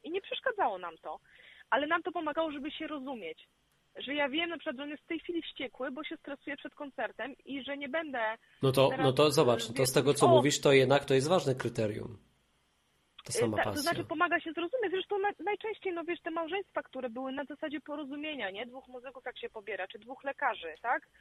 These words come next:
Speaker 1: Bo
Speaker 2: Mhm.
Speaker 1: się rozumiemy, mamy tematy do rozmów, przeżywamy podobne rzeczy. Muzyka jest bardzo czymś intensywnym do przeżywania, nie? Ale są też takie pasje na przykład jak,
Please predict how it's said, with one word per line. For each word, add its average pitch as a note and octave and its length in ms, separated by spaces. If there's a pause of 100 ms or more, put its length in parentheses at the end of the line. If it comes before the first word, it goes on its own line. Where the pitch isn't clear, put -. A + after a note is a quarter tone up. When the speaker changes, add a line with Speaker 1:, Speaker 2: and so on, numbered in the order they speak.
(180)
Speaker 1:
Bo - 80
Speaker 2:
Mhm. A#2 180
Speaker 1:
się C#4+ 40
rozumiemy, C#4 380
mamy C#4 260
tematy C#4 320
do B3+ 140
rozmów, C#4 300
przeżywamy C4 580
podobne B3 400
rzeczy. A#3 260
Muzyka B3+ 360
jest B3+ 180
bardzo C4 320
czymś C4+ 240
intensywnym C4 540
do C4 100
przeżywania, G#3 680
nie? B3 200 (800)
Ale C#4+ 120
są F#4 140
też F#4+ 160
takie F4 240
pasje D4+ 360
na C#4+ 100
przykład C#4 420
jak, C4+ 340